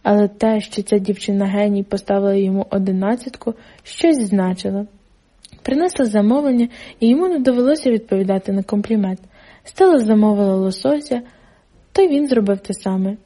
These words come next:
Ніякої баранини. Жорстке. Риба була смачна, тож Майкл усе з'їв. Він підозрював, що тут усе таке. Клемент — один із найрозкішніших готелів Пало-Альто,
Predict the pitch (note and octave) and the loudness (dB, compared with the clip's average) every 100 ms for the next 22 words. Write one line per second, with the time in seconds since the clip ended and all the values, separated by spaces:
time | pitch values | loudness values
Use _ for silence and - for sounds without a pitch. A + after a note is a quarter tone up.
0 | - A3 G#3+ G#3 G3+ B3 D4 B3+ A#3 G#3+ | -4 2 4 4 2 2 0 2 2 2
1 | F#3+ F#3+ F#3+ G3 - _ _ - A#3+ B3+ | 0 -2 -2 -6 -10 _ _ -2 0 0
2 | - - F#3 F#3+ - _ _ - - - | -4 -4 -4 -6 -18 _ _ -20 -20 -2
3 | E4+ F4 C4 B3 A#3 - G#3 G3+ - A3 | 4 4 6 4 4 2 -2 -2 -2 0
4 | C4+ C#4 G#3+ G3 G3 A#3 A#3 - G#3 A3 | 0 0 0 0 0 0 -2 -4 -4 -2
5 | G#3 G3 F#3 F#3 _ _ _ - - D4+ | -2 -2 -4 -6 _ _ _ -20 -6 -4
6 | D4+ D#4+ F4+ F4+ C4 A3 G#3 - G#3+ A3+ | 0 2 4 4 4 4 2 -4 -2 -2
7 | G#3+ G#3+ - G3+ G3 G3 F#3+ G3 - _ | 0 -2 0 -2 -2 -6 -4 -6 -10 _
8 | _ _ - - - G#3 B3+ C4+ G#3+ - | _ _ -20 -8 0 2 4 0 -2 -4
9 | - A3 F4 - C#4 C4 B3 A3 - - | 0 2 2 0 0 2 2 0 -4 -4
10 | C4 - C#4+ B3+ G#3 G#3+ - G3 G3 G#3+ | -4 -4 -6 -4 -2 -4 -2 -2 0 -2
11 | - - - - - G#3 G3+ G#3+ - A3 | -4 -20 -20 -18 -2 0 2 0 2 0
12 | G3 - | 0 -6